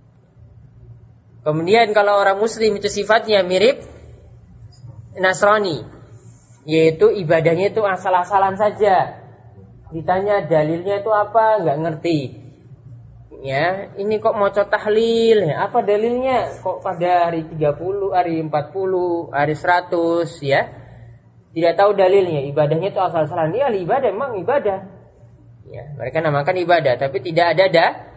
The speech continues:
dalil. Maka berarti kalau dia tadi beramal, eh, berilmu tapi tidak mau mengamalkan, berarti mirip ya Yahudi. Ya, kalau dia itu beramal tapi tanpa ilmu, berarti mirip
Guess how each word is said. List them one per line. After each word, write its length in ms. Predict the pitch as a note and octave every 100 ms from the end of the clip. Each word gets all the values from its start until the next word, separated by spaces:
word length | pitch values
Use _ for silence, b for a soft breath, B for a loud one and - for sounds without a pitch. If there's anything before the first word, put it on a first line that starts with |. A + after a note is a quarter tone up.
| - C#3+
dalil. 400 | C#3+ A#2 G#2 - - - - -
Maka 240 | C#3+ D3 D#3
berarti 480 | C#3+ C3+ F3 A#3 - - - - -
kalau 240 | C3+ C3+
dia 560 | C#3 F3 F3 C#3+ - - - - - - - -
tadi 400 | E3+ D#3 C3+ C#3
beramal, 800 | D3+ - F3 F#3 G3+ A3 B3+ - -
eh, 100 | F3
berilmu 640 | F3 F3+ A#3+ C4 B3+ F#3+
tapi 300 | F3+ F#3 F3+
tidak 160 | E3+ E3
mau 80 | D#3+
mengamalkan, 400 | D#3 D#3 D#3+ G3
berarti 240 | F3 G#3
mirip 240 | F#3 G#3+
ya 320 | A3+ G3+ A#3+ - - -
Yahudi. 560 | C#3 C3+ C#3+ D3 - A#2 - - - - - - B2+
Ya, 240 | B2+ D3+
kalau 320 | F#3 G#3 G#3
dia 320 | A3+ C#4+ A#3 G#3
itu 400 | C4+ C#4 - - - -
beramal 480 | F#3+ A#3+ D#4 C4+ A3
tapi 160 | G#3+
tanpa 320 | G#3+ G3+ G3 F#3+
ilmu, 160 | A#3
berarti 320 | G#3+ G3+ A#3+
mirip 400 | G#3 G#3 D4+ -